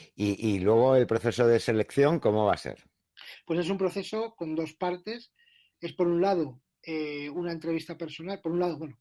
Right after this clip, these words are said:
Speaker 2: es méritos en cuanto a la capacidad, eh, formativa, eh, capacidad y experiencia laboral en otros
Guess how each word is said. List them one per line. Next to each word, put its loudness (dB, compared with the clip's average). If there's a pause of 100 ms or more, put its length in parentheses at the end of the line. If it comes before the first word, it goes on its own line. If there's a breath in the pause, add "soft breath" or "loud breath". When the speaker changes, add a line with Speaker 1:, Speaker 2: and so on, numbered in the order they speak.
(120)
Speaker 2:
es -12
méritos -2
en -16
cuanto -8
a -6
la -6
capacidad, -8 (400 soft breath)
eh, 0
formativa, -2
eh, -6
capacidad -4 (380 soft breath)
y -4
experiencia -2
laboral -4 (280 soft breath)
en -10
otros -8